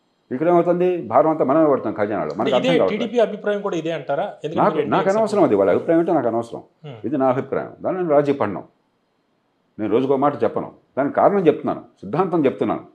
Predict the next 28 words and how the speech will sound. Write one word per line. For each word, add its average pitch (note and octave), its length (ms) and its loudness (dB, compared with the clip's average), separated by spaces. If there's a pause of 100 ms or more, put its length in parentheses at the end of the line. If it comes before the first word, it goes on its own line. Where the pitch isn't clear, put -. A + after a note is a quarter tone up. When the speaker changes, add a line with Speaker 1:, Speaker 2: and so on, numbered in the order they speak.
(720)
Speaker 1:
నేను G2+ 160 -2
ఏనాడు D#3 240 4
కూడా D3+ 200 6
ఊరికే C#3 240 4
ఒక B2 100 2
మాట B2+ 260 2
చెప్పి C#3 160 -2
ఊరుకున్నాను A#2+ 480 -4
కాదు. F2 200 -4 (260)
Speaker 2:
హ్మ్. B2+ 140 -18 (200)
Speaker 1:
కారణం D3 360 6
చెప్పకుండా, A#2 560 0 (260)
పరిష్కారం C#3+ 520 4
చూపెట్టకుండా C3+ 420 -4
నేను A2+ 180 0
ఒక G2+ 160 0
విమర్శ G#2+ 240 -2
కూడా A2+ 180 0
జీవితంలో F#2+ 360 -6
చేయలేను D2 300 -8
ఇంతవరకు. - 480 -20
Speaker 2:
హ్మ్. A2+ 80 -20 (960)
Speaker 1:
అది E3 120 -6
నా D#3 120 2
బాధ్యత A2 380 0
ఈ E2 120 -6
దేశం E2+ 320 -8
గురించి. - 300 -20